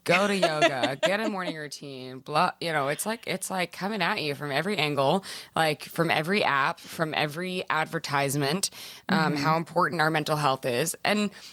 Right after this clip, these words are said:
Speaker 1: and while I love that, that it, like, the advertisements are there in that way, I really do. It's also, it's just understanding that it c-, the overwhelm that can come with that. So it's like you feel less than sometimes if you don't have a morning routine or if you don't wake up and journal every day or if you don't,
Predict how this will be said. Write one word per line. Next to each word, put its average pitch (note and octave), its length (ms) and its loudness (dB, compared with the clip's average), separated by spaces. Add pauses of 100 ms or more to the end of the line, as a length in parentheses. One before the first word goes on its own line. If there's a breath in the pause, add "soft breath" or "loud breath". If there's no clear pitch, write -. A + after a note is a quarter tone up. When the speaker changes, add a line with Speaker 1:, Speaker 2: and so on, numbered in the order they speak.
(180 loud breath)
Speaker 1:
and B3 140 2
while A#3+ 240 4
I A3+ 100 2
love G#3+ 320 0
that, A3+ 220 -4
that F#3+ 220 2
it, E3+ 120 -2 (240)
like, F3+ 300 0
the E3+ 500 -6
advertisements E3 680 0
are D#3 220 4
there D#3+ 500 4
in D#3+ 200 0
that D3 220 0
way, D3+ 380 2
I D3 60 4
really D#3+ 260 0
do. D3 400 2 (340 loud breath)
It's F3 140 0
also, G#3 240 2
it's G#3 260 0
just C4 160 2
understanding D#3 520 2
that C#3 80 2
it D3 160 0
c-, - 100 -10
the D#3+ 140 4
overwhelm C#3+ 440 4
that C#3+ 120 0
can C#3+ 120 -4
come C3+ 200 0
with C3 140 -4
that. - 260 -2
So D#3 160 -2
it's D3+ 140 -2
like C#3 280 0
you D#3 140 -6
feel C#3+ 320 2
less C#3 220 2
than C#3 280 0
sometimes C#3 680 0
if C#4+ 280 -4
you D#3 120 0
don't D3 140 4
have C#3+ 140 0
a C#3+ 80 4
morning C3+ 260 0
routine C#3 340 2
or C3 160 6
if - 260 2
you E3+ 80 6
don't D#3 140 4
wake C#3+ 160 2
up C#3 100 -2
and C#3 100 -2
journal C3 280 2
every C3 180 2
day B2+ 180 4
or C#3 160 4
if - 240 0
you E3+ 120 4
don't, D3 260 2